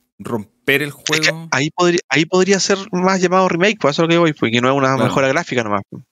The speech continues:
Speaker 2: ¿cachai? De que en realidad van a cambiarle cosas. Si el mono se mueve de forma distinta y, y tiene mejor movilidad, obviamente el escenario ya no van a,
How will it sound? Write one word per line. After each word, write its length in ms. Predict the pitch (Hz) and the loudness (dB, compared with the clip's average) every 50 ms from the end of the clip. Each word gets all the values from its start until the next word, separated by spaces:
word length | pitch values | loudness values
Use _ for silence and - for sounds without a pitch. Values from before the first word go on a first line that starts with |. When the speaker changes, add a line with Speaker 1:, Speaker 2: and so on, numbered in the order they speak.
| _ _ | _ _
Speaker 2:
¿cachai? 300 | - - 110 - 135 139 | -6 -4 -2 0 2 2
De 80 | 127 123 | 2 2
que 60 | 120 | 2
en 80 | 123 113 | 0 0
realidad 280 | 120 120 120 123 135 143 | 0 0 2 2 2 2
van 120 | 160 156 | 0 0
a 60 | 160 160 | 0 0
cambiarle 420 | 170 156 160 170 175 170 165 160 | -2 -2 0 0 0 0 0 0
cosas. 380 | - 180 175 - 180 160 156 151 156 156 - - - - - - - | 0 0 0 0 0 0 -2 -2 -4 -8 -8 -6 -4 -4 -4 -4 -2
Si 120 | - - 127 | 0 0 0
el 60 | 120 | 0
mono 240 | 131 147 170 185 180 | 2 2 2 2 2
se 100 | - 185 | 2 2
mueve 180 | 175 185 202 202 | 2 2 2 2
de 60 | 196 | 2
forma 240 | - 202 190 190 196 | 0 -2 0 0 -2
distinta 540 | 196 185 - 147 123 117 110 117 113 110 - | -2 -2 -2 -2 -2 -2 0 -2 -2 -2 -2
y, 440 | - - 120 120 120 - - - 127 | -2 0 2 2 2 2 0 0 -2
y 40 | 120 | 0
tiene 240 | 110 139 143 151 156 | 0 0 0 2 0
mejor 220 | 151 147 - 170 160 | 0 0 0 0 0
movilidad, 560 | 160 160 160 170 170 170 185 185 165 156 160 - | 0 2 2 2 2 4 4 4 2 2 0 0
obviamente 400 | - 156 160 160 170 165 - 175 | 0 2 2 2 0 -2 0 0
el 60 | 170 | 2
escenario 360 | 170 - - 165 160 165 175 170 | 2 2 2 0 0 2 2 2
ya 120 | 165 165 | 0 0
no 120 | 160 156 156 | 0 2 2
van 140 | 151 147 143 | 2 2 2
a, 100 | 143 | 0